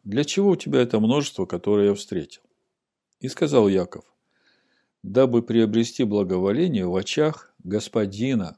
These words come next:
моего". Видите, господина моего, то есть Яков хочет подчеркнуть, что для него Исав это господин, то есть старший брат. Исав сказал:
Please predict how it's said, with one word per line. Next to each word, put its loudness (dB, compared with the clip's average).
моего". -12
Видите, -4
господина 0
моего, -2
то -2
есть -6
Яков -2
хочет -6
подчеркнуть, -6
что -10
для -4
него 0
Исав -2
это -8
господин, -4
то -12
есть -10
старший -4
брат. -10
Исав 4
сказал: 4